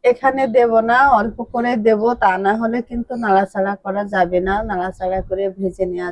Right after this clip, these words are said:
যাবে না। এই জন্য অবশ্যই অল্প করে এখানে গোল্লাগুলো দি-, দিয়ে দেব। আর এই গোল্লাগুলো দিয়ে কিন্তু নাড়াচাড়া করব না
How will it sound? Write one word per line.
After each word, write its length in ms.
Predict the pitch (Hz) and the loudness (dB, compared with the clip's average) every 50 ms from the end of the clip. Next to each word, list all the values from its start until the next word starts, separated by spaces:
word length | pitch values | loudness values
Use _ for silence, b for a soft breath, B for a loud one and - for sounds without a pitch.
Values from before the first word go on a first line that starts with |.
| 170 | -6
যাবে 240 | 180 175 170 175 180 170 | -6 -6 -6 -6 -6 -6
না। 160 | - 180 190 220 - - | -4 -4 -4 -6 -6 -4
এই 160 | - 190 185 180 180 | -4 -4 -4 -2 -2
জন্য 200 | 185 180 190 202 214 202 190 175 | -4 -4 -2 -4 -2 0 0 0
অবশ্যই 540 | 170 180 190 185 - - - 220 214 226 214 190 175 | 0 0 -2 -4 -6 -10 -8 -6 -4 -2 0 0 -2
অল্প 180 | 175 175 _ - 190 - | -2 -4 _ -18 -20 -14
করে 200 | - 208 208 226 233 233 214 | -10 -6 -4 -2 -2 -2 -2
এখানে 320 | 185 _ - 185 190 214 254 302 311 - - - | -4 _ -14 -12 -12 -10 -10 -10 -12 -10 -6 -2
গোল্লাগুলো 600 | 208 226 233 226 214 208 208 208 202 196 214 214 226 | 0 2 4 4 6 6 6 6 6 6 6 6 4
দি-, 300 | 226 202 208 196 180 185 180 175 | 4 4 4 4 2 0 0 2
দিয়ে 180 | 202 196 180 165 | 4 4 4 4
দেব। 200 | 165 160 147 147 151 180 170 - - 220 226 240 | 2 0 0 -2 -4 -4 -4 -4 0 2 4 4
আর 160 | 254 262 262 247 | 6 6 4 4
এই 140 | 247 247 247 | 4 4 2
গোল্লাগুলো 580 | 214 220 220 226 226 226 226 220 214 226 226 226 220 | 2 2 2 2 4 2 2 2 2 0 0 0 0
দিয়ে 300 | 202 202 214 214 214 220 | 0 0 2 2 2 2
কিন্তু 380 | 208 - 226 208 214 202 - 202 196 196 | 0 -2 -4 -4 -4 0 2 2 2 4
নাড়াচাড়া 540 | 185 190 185 185 190 202 - 214 202 208 214 220 | 4 4 4 4 2 2 0 0 0 0 0 0
করব 320 | - - 196 190 190 190 196 190 | 2 4 4 4 4 4 2 2
না 200 | 185 190 185 180 | 4 4 4 4